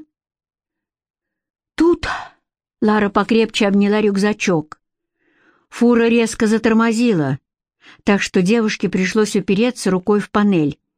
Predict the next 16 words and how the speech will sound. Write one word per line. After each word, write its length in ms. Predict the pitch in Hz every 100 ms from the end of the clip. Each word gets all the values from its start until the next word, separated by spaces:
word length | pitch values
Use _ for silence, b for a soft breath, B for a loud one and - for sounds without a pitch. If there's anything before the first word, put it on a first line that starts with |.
| _ _ _ _ _ _ _
Сергей 460 | - 208 208 220 214
глядел 480 | 202 214 202 220
на 80 | 202
неё 380 | 202 202 208 214 _ _ _
с 180 | - 214
неприкрытым 720 | 214 214 208 202 233 220 196
испугом, 640 | 190 - 269 214 160 135 _ _ _
мерцающим 760 | - 185 180 214 185 180 - 180
приглушённо 680 | 185 180 180 180 202 185 185
бирюзово. 800 | 180 190 196 180 175 147 143 151 _ _ _ _ b b
Потом 320 | - 214 330
облегчённо 600 | 320 214 208 - 247 233 202
улыбнулся 640 | 180 170 208 302 302 269 -
и 60 | -
покачал 560 | 233 - 190 233 226
головой. 580 | 202 196 202 170 139 135